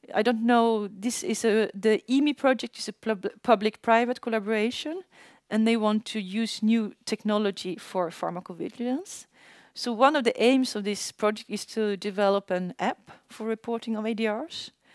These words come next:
But also using social media for data mining. So maybe in the future, uh, reports sent to a P V center will not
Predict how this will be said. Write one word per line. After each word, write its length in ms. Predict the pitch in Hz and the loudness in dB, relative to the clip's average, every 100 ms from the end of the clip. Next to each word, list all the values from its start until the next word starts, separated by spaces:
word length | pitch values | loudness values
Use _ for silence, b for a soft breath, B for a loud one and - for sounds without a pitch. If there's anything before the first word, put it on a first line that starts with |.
| B B | B B
But 140 | - 247 | -4 2
also 300 | 262 359 - | 4 4 4
using 520 | 240 233 220 - 220 | 0 0 0 0 0
social 420 | 208 - 214 - 214 | 2 4 4 4 2
media 320 | 233 381 269 | 2 4 4
for 120 | - | 2
data 340 | 190 180 175 | -4 -4 -4
mining. 360 | 175 170 240 214 - b b b | -6 -6 -8 -12 -18 b b b
So 180 | - | -2
maybe 500 | 240 254 359 392 254 | 2 2 0 0 -2
in 100 | 202 | -2
the 60 | 190 | -4
future, 720 | - - 320 - - 180 180 - b b _ | -6 -4 -2 -2 -4 -4 -6 -12 b b _
uh, 280 | 208 208 190 190 - | -2 0 -2 -6 -6
reports 420 | 220 - 220 220 | -6 -2 -2 -2
sent 300 | - 202 214 | -2 0 0
to 80 | 214 | -4
a 40 | |
P 180 | 202 202 | -10 -10
V 160 | 196 254 | -6 -6
center 520 | - 196 185 - 190 | -4 -4 -4 -10 -8
will 100 | 208 | -6
not 180 | 202 220 | -4 -6